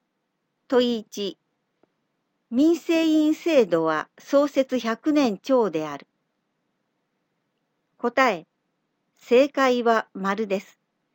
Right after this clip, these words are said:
民生委員制度は大正六年に岡山県で誕生した再生顧問制度が始まりで、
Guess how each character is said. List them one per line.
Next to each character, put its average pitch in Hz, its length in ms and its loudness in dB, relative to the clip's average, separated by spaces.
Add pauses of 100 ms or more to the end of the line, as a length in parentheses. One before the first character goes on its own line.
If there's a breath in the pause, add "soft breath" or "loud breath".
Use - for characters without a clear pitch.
(840)
民 311 300 0
生 330 280 0
委 330 40 0
員 311 220 2
制 294 280 0
度 165 160 -4
は 160 240 -8 (460)
大 302 200 2
正 311 320 -2
六 294 300 -2
年 226 320 -2
に 170 260 -6
岡 214 240 -4
山 302 300 0
県 175 300 -4
で 165 160 -4
誕 226 340 -4
生 208 260 2
し - 100 -16
た 190 280 -4 (560)
再 302 320 0
生 320 360 0
顧 302 180 0
問 311 240 4
制 320 320 -2
度 165 160 -4
が 151 120 -6
始 170 260 -8
ま 190 140 -4
り 170 140 -10
で、 170 220 -8